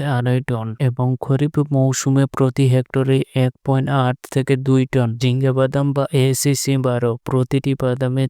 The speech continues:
তিন থেকে চারটি বীজ থাকে। বীজের উপরের খোসা বাদামি রঙের হয়। এই জাতটি বেশ খরা সহনশীল।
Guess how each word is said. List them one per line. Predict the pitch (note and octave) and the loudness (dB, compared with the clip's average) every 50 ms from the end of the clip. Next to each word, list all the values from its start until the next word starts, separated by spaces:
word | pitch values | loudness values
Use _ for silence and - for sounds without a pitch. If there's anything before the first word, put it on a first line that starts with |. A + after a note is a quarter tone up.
| - | -4
তিন | - C#3 C3+ C3 C3 | -4 -2 -2 -2 -2
থেকে | - C3+ C3 C3 C#3+ C3 | -4 -4 -4 -2 -2 -2
চারটি | B2 - - B2+ B2+ B2+ - C3+ C3+ | -2 -2 -2 -2 -2 0 0 0 0
বীজ | C3 C3+ B2+ B2 B2 - - | 2 2 0 0 0 -2 -2
থাকে। | B2 A#2+ A#2 - - A#2 A#2 A#2+ - - | -2 -2 -2 -2 -2 -4 -4 -4 -8 -4
বীজের | B2+ B2+ B2+ B2+ B2 C3+ C#3 C#3 C#3+ | 0 0 0 2 2 2 2 2 4
উপরের | D3+ D#3 B2+ - C#3 C3+ C3+ C#3 C#3 B2+ C3+ | 2 0 2 2 2 2 2 2 2 2 0
খোসা | - - C3+ B2+ - - C3 | -2 0 0 0 2 0 -2
বাদামি | B2 B2+ B2 A#2+ B2+ B2 B2+ B2+ B2+ | 0 0 -2 0 0 0 0 0 0
রঙের | B2 B2 B2 B2+ B2+ B2+ B2+ | 0 0 0 0 0 0 0
হয়। | A#2 A2+ B2+ B2 A#2 A2 A#2+ A#2 - | 0 -2 -2 -4 -4 -4 -8 -6 -4
এই | D3 C3 A#2 A#2+ B2 A#2+ | -2 0 0 0 0 0
জাতটি | B2+ B2 B2 - _ C#3+ C#3 B2+ | 0 0 0 -2 _ -2 -2 0
বেশ | B2+ C3 C3 C3 B2+ - - - | 2 2 2 2 2 -2 -6 -6
খরা | - A#2+ B2+ C3 B2+ B2 | -4 0 2 2 2 2
সহনশীল। | A2+ - B2 A#2 A#2 B2 A#2+ A2+ - - A#2+ A2 | 2 2 0 2 2 2 2 2 0 0 0 0